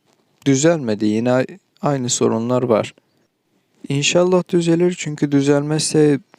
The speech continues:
oyunu falan silip telefonu satmayı düşünüyorum. Çünkü yani şu an videoyu editlerken telefon daha kötüye gitti. Aşırı kötü durumda.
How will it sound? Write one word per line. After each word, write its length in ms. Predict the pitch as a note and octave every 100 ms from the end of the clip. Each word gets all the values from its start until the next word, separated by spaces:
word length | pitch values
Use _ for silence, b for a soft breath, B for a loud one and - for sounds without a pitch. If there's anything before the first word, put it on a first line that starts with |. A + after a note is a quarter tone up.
| -
oyunu 320 | C3 C3 C#3
falan 340 | C#3 C#3 C3+
silip 360 | C3+ - C3 -
telefonu 440 | C3 B2+ B2+ C3
satmayı 500 | C3 B2+ - B2 B2
düşünüyorum. 500 | B2 - A2 G#2+ G#2 A2+
Çünkü 480 | B2+ B2 B2 B2 - b b b b b b _ -
yani 240 | A2 A2
şu 200 | - C3+
an 300 | C#3 C#3+ B2+
videoyu 360 | B2 C#3 C#3 B2
editlerken 880 | A#2+ B2 - C#3+ C#3 C3 C#3 B2+ -
telefon 500 | B2 A#2 - C3 B2
daha 180 | B2+ C3
kötüye 420 | - A#2+ B2 B2
gitti. 320 | A#2+ - A2
Aşırı 360 | A2 - A#2 C3+
kötü 320 | - A#2 B2
durumda. 480 | A2+ G#2+ G#2 G2+